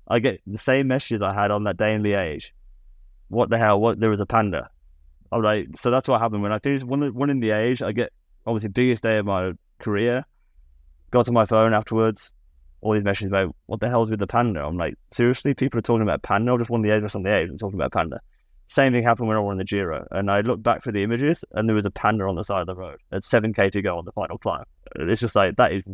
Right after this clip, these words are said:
weird, 'cause that's the only two times in my career that happened. <laughs> It's, like, happened on the, the,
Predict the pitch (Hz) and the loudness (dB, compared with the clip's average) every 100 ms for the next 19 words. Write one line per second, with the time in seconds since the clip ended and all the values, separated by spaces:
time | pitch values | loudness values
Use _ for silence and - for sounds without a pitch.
0 | - 98 73 - 113 120 104 120 113 123 | -2 -2 -2 -4 -2 2 2 2 2 -2
1 | 104 110 110 104 95 90 _ _ 104 104 | 2 2 2 -2 -4 -4 _ _ -4 -2
2 | 107 92 - 104 - _ _ _ _ _ | 0 0 -4 -8 -16 _ _ _ _ _
3 | _ - 165 165 - 139 156 - _ _ | _ 0 2 2 2 0 -2 -12 _ _
4 | _ 120 117 110 110 107 98 104 | _ -6 -2 -2 0 -2 -4 -8